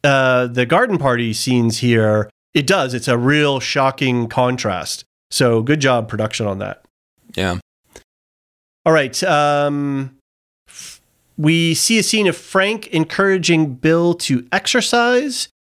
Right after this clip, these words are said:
Speaker 1: And then the, uh, Frank, um, surprises him, uh, with a strawberry patch that he's grown with seeds that he traded,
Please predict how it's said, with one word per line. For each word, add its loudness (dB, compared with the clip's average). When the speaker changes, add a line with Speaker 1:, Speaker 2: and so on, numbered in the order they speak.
Speaker 1:
And 4
then 2
the, 0
uh, 2
Frank, -2
um, 0
surprises -2
him, 0
uh, 2
with 0
a 0
strawberry 0
patch -6
that 0
he's 0
grown 2
with -2
seeds 0
that 0
he -4
traded, 0